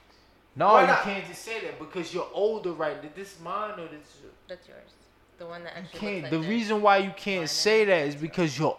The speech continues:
Speaker 1: older right now. It feels you are consuming this, this music in a, at a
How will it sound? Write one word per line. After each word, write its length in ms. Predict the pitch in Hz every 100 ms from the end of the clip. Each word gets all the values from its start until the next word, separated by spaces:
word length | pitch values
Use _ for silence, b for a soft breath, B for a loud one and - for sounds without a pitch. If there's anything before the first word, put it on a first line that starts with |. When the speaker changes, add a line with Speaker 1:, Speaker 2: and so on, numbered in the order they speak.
| -
Speaker 1:
older 640 | 170 196 208 208 175 175
right 540 | 143 123 165 170 160 139
now. 800 | 151 175 190 180 143 117 101 92 B B B B
It 200 | 165 175
feels 840 | 156 - - 226 254 254 240 208 - b b b b _ -
you 640 | 135 170 240 277 277 226 -
are 180 | 190 190
consuming 840 | - 180 - - 240 254 240 208
this, 240 | 196 139 120 _ _ _ _
this 260 | - 196 -
music 600 | 160 185 247 208 190 - -
in 160 | 190
a, 200 | 185 185
at 180 | 175 185
a 120 | 165